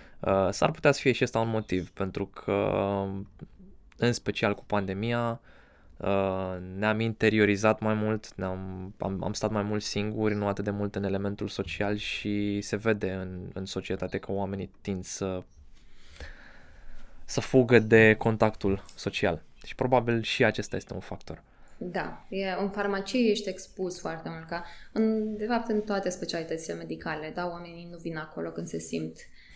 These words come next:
Speaker 2: perfect, vin când de regulă
Speaker 1: Exact.
Speaker 2: au un soi de afecțiune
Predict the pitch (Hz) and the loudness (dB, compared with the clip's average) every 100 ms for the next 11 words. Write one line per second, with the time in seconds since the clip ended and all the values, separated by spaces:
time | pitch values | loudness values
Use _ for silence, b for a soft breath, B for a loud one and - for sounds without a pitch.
0 | B B - - - - - 185 202 190 | B B -4 -4 -4 -4 -6 -4 0 0
1 | 185 180 175 165 170 165 - 104 160 - | 0 -2 -2 -4 -6 -4 -2 0 0 -2
2 | - 160 160 165 - 170 165 160 165 - | -2 -6 -6 -8 -6 -6 -4 -6 -8 -10
3 | - 185 214 240 | -6 -4 -2 -2